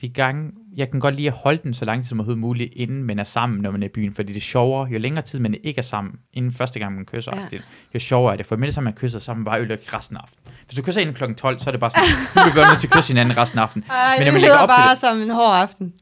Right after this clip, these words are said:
Speaker 1: Ja, det, jeg hader det. Jeg,
Speaker 2: Uh,
Speaker 1: det har jeg bare lært.
Speaker 2: det er bare så træls, når
Speaker 1: Men
Speaker 2: man
Speaker 1: så
Speaker 2: står
Speaker 1: sådan
Speaker 2: der
Speaker 1: er
Speaker 2: og kysser
Speaker 1: ja,
Speaker 2: hele aftenen.
Speaker 1: men, men, men det lyder, altså, du har dårlige erfaringer med one night stands.
Speaker 2: Ja.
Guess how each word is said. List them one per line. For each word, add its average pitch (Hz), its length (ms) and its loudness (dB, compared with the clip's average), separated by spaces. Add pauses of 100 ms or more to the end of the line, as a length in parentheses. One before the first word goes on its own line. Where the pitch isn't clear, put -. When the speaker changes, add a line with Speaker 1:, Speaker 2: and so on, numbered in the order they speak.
Speaker 1:
Ja, 160 80 2
det, 165 160 -2
jeg 175 120 2
hader 202 220 6
det. 123 180 0
Jeg, 143 220 4
Speaker 2:
Uh, 240 60 12
Speaker 1:
det 247 80 10
har 240 40 8
jeg 233 100 8
bare 220 120 8
lært. 214 120 4
Speaker 2:
det 220 60 2
er 208 40 2
bare 214 180 6
så 226 100 -4
træls, 208 340 0
når 226 40 0
Speaker 1:
Men - 60 4
Speaker 2:
man - 80 4
Speaker 1:
så 214 80 6
Speaker 2:
står 226 80 6
Speaker 1:
sådan 220 140 6
Speaker 2:
der 208 60 4
Speaker 1:
er 202 120 6
Speaker 2:
og 190 80 2
kysser 190 340 0
Speaker 1:
ja, 143 60 4
Speaker 2:
hele 175 120 2
aftenen. 175 320 -6
Speaker 1:
men, 151 380 -4
men, 156 80 -10
men 147 180 -6
det 147 100 -4
lyder, 185 220 0
altså, 123 500 -2
du 135 140 -6
har 151 100 -4
dårlige 151 260 -2
erfaringer 151 340 -6
med 135 80 -2
one 151 220 0
night 151 140 -4
stands. - 480 -14
Speaker 2:
Ja. 220 180 -6